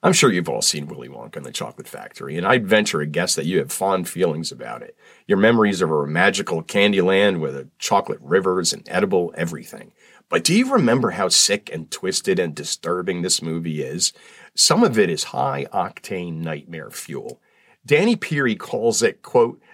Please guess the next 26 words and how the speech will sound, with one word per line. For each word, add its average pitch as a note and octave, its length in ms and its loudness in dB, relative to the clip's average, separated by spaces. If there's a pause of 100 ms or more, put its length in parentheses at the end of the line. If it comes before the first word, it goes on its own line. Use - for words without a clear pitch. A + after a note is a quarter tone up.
"the C3 140 2
strangest G#3+ 800 0
children's C3 580 2
film F2+ 460 -2
ever G#2 320 0
made. G2+ 420 0 (260)
It's A#2+ 240 0
neither C#3+ 460 4
a - 100 -4
children's C#3+ 640 0
film A2 400 2
nor A2+ 240 2
an G#2+ 140 -2
adult A2+ 420 2
film. D2+ 420 -4 (320)
Its A#2+ 200 2
adult A#2+ 460 2
characters, G#2+ 720 0
for - 160 -2
the E2+ 100 0
most G#2 380 2
part, D#2+ 360 -4
are F#2 100 -6
scary B2 520 2
or G2 200 -6
foolish. - 680 -2